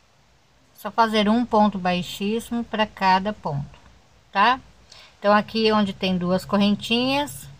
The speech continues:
faço um ponto baixíssimo, três correntinhas, um ponto alto, uma, duas, três correntinhas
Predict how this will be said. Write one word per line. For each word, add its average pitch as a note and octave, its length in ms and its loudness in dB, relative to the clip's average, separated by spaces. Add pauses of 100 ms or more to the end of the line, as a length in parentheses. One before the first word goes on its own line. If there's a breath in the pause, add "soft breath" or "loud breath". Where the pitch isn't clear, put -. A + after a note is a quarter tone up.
(680)
faço G3 300 4
um G3 60 0
ponto F3+ 300 -4
baixíssimo, B3 1000 -4 (1080)
três G#3+ 340 0
correntinhas, B3 1120 -2 (640)
um A#3 220 -2
ponto G3 500 0
alto, A3 640 4 (360)
uma, G#3+ 520 2
duas, E3+ 760 -4
três G3+ 360 -2
correntinhas A#3+ 960 -4